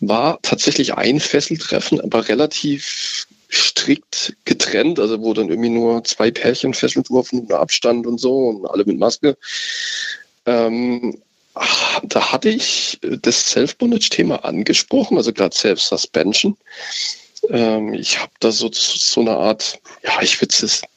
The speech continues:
Lehrer nennen, aber vielleicht so eine Art Mentor, zu dem ich aufschaue, der wahnsinns viel Erfahrung hat. Ähm, und der hat dann gesagt, „Weißt du was, geh doch einfach in den Raum rüber und, und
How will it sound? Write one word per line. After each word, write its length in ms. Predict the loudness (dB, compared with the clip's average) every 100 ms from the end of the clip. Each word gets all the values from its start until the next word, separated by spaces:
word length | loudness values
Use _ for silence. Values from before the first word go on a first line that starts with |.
| -4 -4 -6 -2
Lehrer 380 | 2 2 2
nennen, 260 | 2 0 0
aber 160 | -4 -4
vielleicht 280 | -2 0
so 80 | 2
eine 120 | 2
Art 140 | 2 2
Mentor, 460 | 2 2 2 0
zu 160 | 0 -2
dem 220 | -2 -2
ich 260 | -2 -4 -8 -16 -14 -12 -12 -4
aufschaue, 720 | 2 2 2 2 4 4 2
der 460 | 2 2 2 0
wahnsinns 480 | 2 2 2 0 -2
viel 200 | 0 0
Erfahrung 640 | 0 0 0 4 2 0 -2
hat. 400 | -4 -4 -6 -6 -8 0
Ähm, 260 | 0 0 -8 -10 -6 -4 -2 -4 -6 -12 _
und 540 | 0 2 0 -4 -4 -4
der 120 | -2
hat 100 | 0
dann 140 | 0
gesagt, 400 | 2 0 0 -4 -8
„Weißt 460 | -6 -2 0 0
du 80 | 0
was, 380 | 0 0 -2 -4
geh 180 | -2 2
doch 200 | 0 2
einfach 380 | 0 0 -2 0
in 80 |
den 160 | 0 0
Raum 260 | 2 0 2
rüber 360 | 0 2 0
und, 240 | 0 -4 -4
und 180 | -4